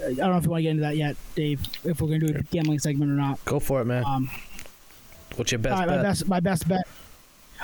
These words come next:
Speaker 1: Um, well, besides the Chiefs and the over, uh, like I said, I said, I'm, I, I'd say put that in a teaser. So you get over, right now it's, uh, over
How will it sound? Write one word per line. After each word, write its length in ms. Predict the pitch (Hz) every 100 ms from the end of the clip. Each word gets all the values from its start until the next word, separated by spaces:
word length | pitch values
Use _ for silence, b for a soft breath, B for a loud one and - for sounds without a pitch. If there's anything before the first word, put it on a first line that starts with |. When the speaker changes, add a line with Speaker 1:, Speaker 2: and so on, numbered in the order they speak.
| B 180
Speaker 1:
Um, 500 | 175 170 165 160 156
well, 200 | 165 156
besides 480 | 160 185 175 143
the 140 | - 175
Chiefs 280 | - 180 165
and 100 | 160
the 60 |
over, 340 | 160 151 143 - -
uh, 60 | 160
like 140 | 156
I 260 | 156 156 156
said, 100 | 156
I 120 | 151
said, 160 | 143 170
I'm, 220 | 175 180 -
I, 120 | 190 -
I'd 220 | 202 165
say 100 | 214
put 140 | 196
that 100 | 202
in 60 | 190
a 60 | 170
teaser. 360 | 196 185 196 - B B B B
So 100 | 170
you 60 |
get 160 | 175 175
over, 560 | 180 175 180 175 175 170
right 220 | 165 165
now 160 | 160 160
it's, 200 | - -
uh, 200 | 165 156
over 360 | 175 165 165